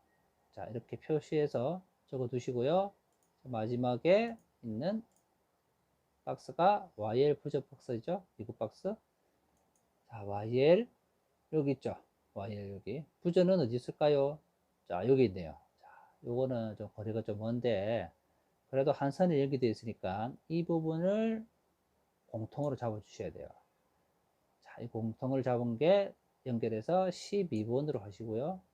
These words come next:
자, 저는 부저를 십삼 번, 부저 일을 십삼 번으로 하시고, 자, 와이엘 일 번을 십사 번으로 할게요. 십사 번. 자, 십사 번.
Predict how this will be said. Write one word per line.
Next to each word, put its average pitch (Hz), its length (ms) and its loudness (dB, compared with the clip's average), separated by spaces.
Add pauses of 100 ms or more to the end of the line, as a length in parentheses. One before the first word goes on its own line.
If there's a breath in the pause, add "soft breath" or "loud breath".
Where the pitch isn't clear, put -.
(1300)
자, 110 100 -12
저는 175 340 -2 (100)
부저를 175 460 2 (220)
십삼 113 560 -4
번, 180 320 2 (360)
부저 131 240 -4
일을 147 460 0 (200)
십삼 104 500 -12
번으로 123 320 -4
하시고, 151 800 -6 (1800)
자, 113 60 -14
와이엘 117 580 2 (160)
일 139 140 -2
번을 190 420 0
십사 - 400 -8
번으로 117 280 -4
할게요. 76 360 -12 (120)
십사 - 500 -14
번. 80 160 -18 (520)
자, - 120 -20
십사 - 400 -20
번. 69 140 -18